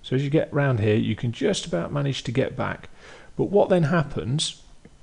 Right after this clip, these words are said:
is the air here can't get back.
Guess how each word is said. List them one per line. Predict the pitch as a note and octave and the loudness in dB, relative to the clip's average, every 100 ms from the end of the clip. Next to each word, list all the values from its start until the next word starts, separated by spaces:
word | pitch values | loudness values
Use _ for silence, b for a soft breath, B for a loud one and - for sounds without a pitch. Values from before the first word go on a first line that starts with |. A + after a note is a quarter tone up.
| - - - - - - - - - - - - - | -20 -20 -20 -20 -20 -12 -12 -12 -20 -20 -20 -16 0
is | B2+ A#2+ - B2 | 4 4 2 2
the | B2 B2 D#3+ | 2 2 6
air | F#3 F#3+ F3 | 8 8 6
here | - E3+ B2 A2 D#3 - - - - - - b b b - | 4 4 4 2 -2 -6 -18 -20 -20 -20 -20 b b b -6
can't | - F#3 D#3 | 4 4 4
get | D3 | 2
back. | C#3+ A#2 - - | 2 0 -2 -12